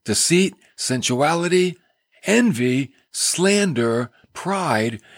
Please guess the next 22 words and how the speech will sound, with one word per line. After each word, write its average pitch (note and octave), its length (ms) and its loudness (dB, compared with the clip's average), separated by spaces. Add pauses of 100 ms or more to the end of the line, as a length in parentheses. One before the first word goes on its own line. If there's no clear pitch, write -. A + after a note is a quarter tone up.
and C#3 160 0
foolishness." D#3+ 800 0 (200)
Wow! A2+ 640 -2 (840)
All A3 340 6
these G3 320 2
evil G3+ 420 4
things F3+ 320 -2
proceed D3+ 460 -2
from C3+ 180 -4
within, A#2+ 480 0 (1200)
and G#2 140 -2
they G#2+ 100 4
defile F2+ 380 -2
the E2 80 -10
man. D2+ 360 -12 (840)
And B2 120 2
the D3 60 4
word E3+ 160 2
defile, C#3 580 2 (160)
it A#2+ 120 -2
means C#3 340 -2 (280)
pollute. B2+ 460 -4